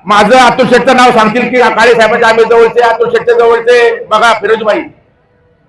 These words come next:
अजिबात नाही. घड्याळ म्हणजे घड्याळ, अजिबात माझ्या कोणाचं चालणार नाही. सर्व खाली पण दोन उमेदवार जे आहेत, म्हणजे नगर वॉर्ड मध्ये ते आणि वरचा पण नगराध्यक्ष पदाचे उमेदवार आपलं घड्याळ,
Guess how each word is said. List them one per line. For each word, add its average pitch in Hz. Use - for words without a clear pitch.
अजिबात 226
नाही. 165
घड्याळ 247
म्हणजे 240
घड्याळ, 233
अजिबात 226
माझ्या 214
कोणाचं 202
चालणार 196
नाही. 202
सर्व 226
खाली 220
पण 240
दोन 240
उमेदवार 240
जे 233
आहेत, 226
म्हणजे 202
नगर 214
वॉर्ड 220
मध्ये 226
ते 254
आणि 196
वरचा 208
पण 220
नगराध्यक्ष 196
पदाचे 196
उमेदवार 196
आपलं 185
घड्याळ, 185